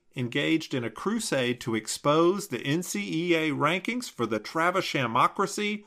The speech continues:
they are, which is to say I tend to disagree with about twenty-five to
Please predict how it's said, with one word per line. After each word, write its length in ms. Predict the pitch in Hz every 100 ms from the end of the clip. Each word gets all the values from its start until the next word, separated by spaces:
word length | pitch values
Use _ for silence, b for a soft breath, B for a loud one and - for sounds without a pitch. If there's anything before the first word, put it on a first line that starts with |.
| B -
they 240 | 131 170 -
are, 400 | 151 139 73 - _ _ _
which 240 | 160 175
is 100 | 214 -
to 100 | 185
say 360 | - 170 165
I 140 | 147 143
tend 320 | 139 151 147
to 120 | 135
disagree 560 | 123 135 135 113 127 123
with 160 | 117 110
about 240 | 110 110
twenty-five 480 | - 120 110 110 110
to 220 | 113 104